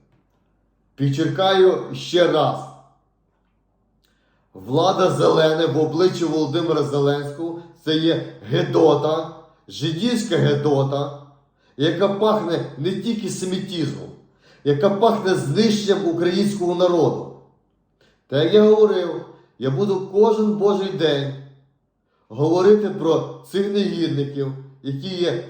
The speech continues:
хабарники, які роблять вигляд, що працюють на Україну, а насправді вони знищують Україну. Які хваляться, вихваляються і роблять все для того, щоб ми, українці,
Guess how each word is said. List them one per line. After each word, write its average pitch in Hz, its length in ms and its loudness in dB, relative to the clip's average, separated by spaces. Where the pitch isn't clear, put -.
хабарники, 151 880 0
які 156 360 -2
роблять 170 560 0
вигляд, 185 340 0
що 139 260 -8
працюють 147 480 -2
на 139 80 0
Україну, 131 640 -4
а 135 100 -8
насправді 160 640 -2
вони 151 280 -4
знищують 160 580 -4
Україну. 139 580 -10
Які 147 400 -2
хваляться, 143 1000 0
вихваляються 151 920 2
і 156 40 2
роблять 143 380 2
все 151 480 -4
для 135 200 -2
того, 135 600 -2
щоб 139 360 0
ми, 160 180 4
українці, 139 840 0